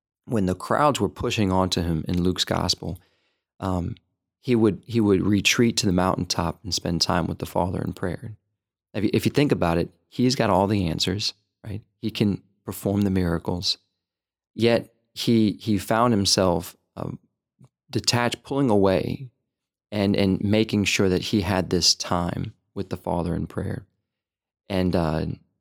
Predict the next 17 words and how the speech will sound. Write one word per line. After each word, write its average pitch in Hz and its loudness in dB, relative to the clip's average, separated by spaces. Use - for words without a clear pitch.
and 107 -2
I, - 0
I, 101 -2
it's - 0
a 104 2
reminder 110 4
that, 92 0
you 104 0
know, 87 0
before 139 2
we're 101 2
human 107 0
doings, 90 0
we're, 92 -6
we're 101 -18
human 110 -4
beings, 95 -2